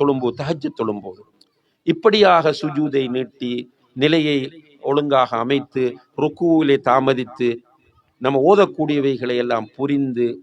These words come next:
ஓதிக்கொண்டிருந்தால் இடையில ஷைத்தான் வருவான். இப்லீஸ் என்ன செஞ்சிருக்கிறான் என்றால், சுப்ஹானல்லாஹ், ஒரு ஷைத்தானை அப்பாயிண்ட் பண்ணிருக்கான் தொழுகையை டிஸ்டர்ப் பண்றதுக்கு. ஹின்சப் என்று சொல்லக்கூடிய ஒரு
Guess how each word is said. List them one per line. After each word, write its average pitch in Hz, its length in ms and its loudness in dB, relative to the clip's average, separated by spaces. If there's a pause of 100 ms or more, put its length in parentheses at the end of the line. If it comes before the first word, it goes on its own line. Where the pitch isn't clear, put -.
ஓதிக்கொண்டிருந்தால் 101 920 -6
இடையில 117 340 -2 (120)
ஷைத்தான் 113 340 -6
வருவான். 95 360 -10 (1600)
இப்லீஸ் 151 400 0
என்ன 139 180 0
செஞ்சிருக்கிறான் 127 640 -2
என்றால், 127 260 -2
சுப்ஹானல்லாஹ், 135 760 -2 (640)
ஒரு 123 180 -2 (120)
ஷைத்தானை 170 720 0
அப்பாயிண்ட் 175 460 2
பண்ணிருக்கான் 170 460 0
தொழுகையை 165 360 2
டிஸ்டர்ப் 139 380 -4
பண்றதுக்கு. 104 460 -8 (200)
ஹின்சப் 143 460 0
என்று 117 180 -2
சொல்லக்கூடிய 104 480 -8
ஒரு 95 80 -16